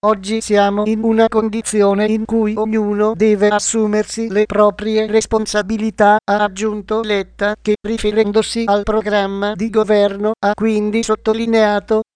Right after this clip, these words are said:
"La nostra determinazione è assolutamente forte e confermata. Naturalmente l'interesse non è un logoramento e non considero che continuare a tutti i costi sia nell'interesse del Paese".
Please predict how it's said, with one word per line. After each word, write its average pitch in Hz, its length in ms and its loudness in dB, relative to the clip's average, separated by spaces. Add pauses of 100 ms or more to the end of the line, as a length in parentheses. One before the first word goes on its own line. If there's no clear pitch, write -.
(100)
"La 208 120 2
nostra 202 520 2
determinazione 214 1120 0
è 220 80 2
assolutamente 214 1040 0
forte 208 440 2
e 233 140 -2
confermata. 208 800 0 (460)
Naturalmente 214 880 0
l'interesse 214 880 -2
non 214 300 2
è 220 100 2
un 226 140 -2
logoramento 214 840 2
e 233 200 -2
non 214 260 2
considero 208 840 -2
che 214 160 0
continuare 214 840 2
a 208 100 0
tutti 226 460 -4
i 220 80 -2
costi 202 560 2
sia 214 340 2
nell'interesse 214 1000 -2
del 208 180 2
Paese". 202 560 0